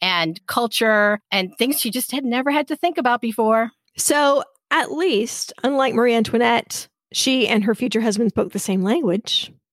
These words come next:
Speaker 1: True. It is an awful lot like Marie Antoinette, isn't it?
Speaker 2: Yes.
Speaker 1: She was not the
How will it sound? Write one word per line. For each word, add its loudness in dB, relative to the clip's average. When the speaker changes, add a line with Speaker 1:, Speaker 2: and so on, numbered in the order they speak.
Speaker 1:
True. -12
It 0
is 2
an 2
awful 0
lot 4
like 2
Marie 4
Antoinette, 0
isn't 2
it? 0
Speaker 2:
Yes. -2
Speaker 1:
She -4
was -2
not 0
the 2